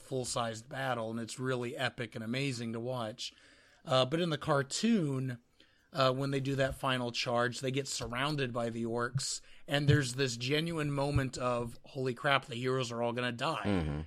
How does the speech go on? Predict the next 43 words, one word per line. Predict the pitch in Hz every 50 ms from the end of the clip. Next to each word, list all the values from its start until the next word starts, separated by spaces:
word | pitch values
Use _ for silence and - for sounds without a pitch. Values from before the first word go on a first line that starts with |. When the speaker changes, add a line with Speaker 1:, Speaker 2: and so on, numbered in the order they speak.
| - _ -
Speaker 1:
Like, | 151 135 131 -
the | - 123 110
music | 117 135 165 175 151 143 170 160 - -
plays | 156 156 151 151 139 127 139
it, | 143 143 143 143
this | 139 131 120 -
dramatic, | - - 131 127 127 127 127 131 131 131 127 120 - - - - _ _ _ _ _ _ _ _
"Well, | - 120 127 143 175 - - _ - - -
hope | - 135 123 147
you | 143 139
enjoyed, | 135 135 151 147 147
these | 139 143 139 127
heroes | 165 175 170 151 131 117 127
are | 123
about | 127 131 135 131 -
to | 135
die." | 123 123 143 156 139 110 104 104 104 - - - - - -
Like, | 190 151 156 -
it's | 165 131 160
a | 165
really | 151 147 165 185 190 175 160
great | 139 113 127 131 139 139 139 139 139 131
moment | 131 135 156 160 147 131 120 117 120 - - - -
right | 143 117 123 139 147 160 160 156
before, | 151 131 - - 139 135 131 135 -
like, | 143 143 143 135 - - - - - - -
they | 135 147 147
make | 156 165 160 160 -
you | 156 131
think | - - 165 151 135 139
there | 135 135 135
is | 135 156 143 143 127 117 127 139
no | 135 131 131 127 123
hope | 117 127 139 139 131 -
anymore, | 120 113 110 107 107 107 107 95
Speaker 2:
Mm-hmm, | 92 87 78 73 69 69 71 - _ - - -
Speaker 1:
uh, | 117 117 113
Speaker 2:
mm-hmm. | - -
Speaker 1:
for | 127 120 127
Aragorn | 123 120 117 120 120 120 123 120 120 120 117 117 117
and | 117 113
the | 113 117
heroes. | 127 127 127 127 120 117 117 120 117 -